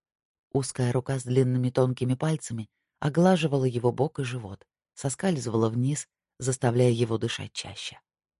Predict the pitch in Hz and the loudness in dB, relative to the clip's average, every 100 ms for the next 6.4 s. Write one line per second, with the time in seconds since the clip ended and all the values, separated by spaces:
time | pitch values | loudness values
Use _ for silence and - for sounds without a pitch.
0 | _ _ _ _ _ _ _ _ _ _ | _ _ _ _ _ _ _ _ _ _
1 | _ - 151 175 233 196 127 117 113 127 | _ 0 2 4 2 2 2 2 2 2
2 | 180 233 226 - 104 104 - 120 139 165 | 2 2 0 -6 -10 -10 -8 -2 2 2
3 | - 208 - 175 185 233 233 226 247 - | 4 2 4 2 2 2 0 0 -4 2
4 | 123 110 117 120 127 190 165 160 139 _ | 4 4 2 0 2 2 4 4 2 _
5 | _ - 160 151 - 165 151 143 147 165 | _ -2 2 2 2 0 2 2 0 -2
6 | 104 76 - - | -6 -14 -16 -20